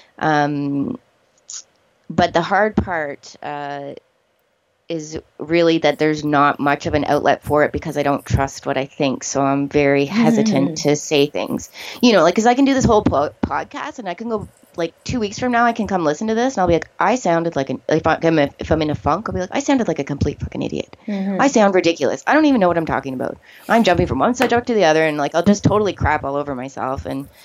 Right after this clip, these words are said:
Speaker 1: um, yeah, so it's, it's, it's hard, but I,
Speaker 2: What
Speaker 1: I
Speaker 2: if
Speaker 1: like the no, no bullshit part of me. That part of me gives me strength. And to be honest with you, that is the only part that brings back hope to me. 'Cause
Speaker 2: Right.
Speaker 1: I get so pissed off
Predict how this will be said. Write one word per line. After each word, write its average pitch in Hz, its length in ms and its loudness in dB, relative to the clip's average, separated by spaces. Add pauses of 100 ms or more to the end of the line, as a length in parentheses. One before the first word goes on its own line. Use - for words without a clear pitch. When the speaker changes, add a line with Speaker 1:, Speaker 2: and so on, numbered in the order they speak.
(520)
Speaker 1:
um, 139 640 0 (920)
yeah, 156 320 2
so 151 200 -4
it's, - 340 -8
it's, - 320 -14 (360)
it's - 200 -8
hard, 214 580 -2
but 147 440 -4
I, 143 400 -10 (420)
Speaker 2:
What 233 120 8
Speaker 1:
I 302 40 4
Speaker 2:
if - 20 4
Speaker 1:
like - 200 0
the 285 80 -4
no, 170 360 0 (120)
no 175 120 4
bullshit 165 440 0
part 151 220 -2
of 147 60 -8
me. 143 120 -8
That 165 300 -2
part 247 240 -4
of 254 60 -10
me 214 220 -10
gives 196 220 -10
me 180 120 -8
strength. 185 440 -6
And 151 100 -10
to 151 80 -12
be 147 140 -10
honest 190 320 -4
with 247 160 -10
you, 302 200 -2 (380)
that 214 160 6
is 233 100 0
the 208 180 -6
only 214 280 2
part 190 400 0
that 143 120 -6
brings 165 260 -4
back 147 260 -2
hope 156 280 -2
to - 100 -8
me. - 200 -12 (260)
'Cause 160 100 -14
Speaker 2:
Right. 175 180 -4
Speaker 1:
I 190 60 4
get 175 140 -6
so 285 280 2
pissed - 500 -2
off 160 520 -4